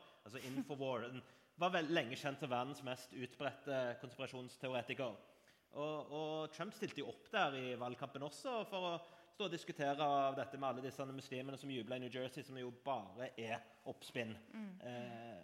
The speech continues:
Speaker 1: og det, det er altså en person som da har øre, ifølge rapporter <laughs> til Det hvite hus.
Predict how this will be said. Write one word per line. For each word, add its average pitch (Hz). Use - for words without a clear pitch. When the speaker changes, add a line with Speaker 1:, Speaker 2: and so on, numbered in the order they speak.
Speaker 1:
og 139
det, 147
det 165
er 202
altså 156
en 151
person 127
som 139
da 131
har 120
øre, 117
ifølge 117
rapporter 135
<laughs> -
til 139
Det 131
hvite 127
hus. -